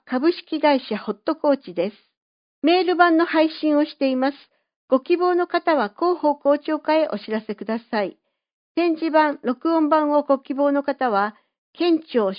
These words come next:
障害福祉課、電話零八八八二二三の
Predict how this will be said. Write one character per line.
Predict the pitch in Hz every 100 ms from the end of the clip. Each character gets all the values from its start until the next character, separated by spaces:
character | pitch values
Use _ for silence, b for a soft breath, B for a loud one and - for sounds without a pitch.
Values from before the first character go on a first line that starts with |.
| -
障 | 302 311
害 | 302 285
福 | - 277
祉 | 269 -
課、 | - 226 - _ _ _ _ -
電 | 285 294
話 | 285 269 _
零 | 240 311
八 | 294 285 226
八 | - 208 _ 233 - _ _ _ _
八 | 262 254 320
二 |
二 | 311 302 277 262
三 | 269 240 226
の | 233 -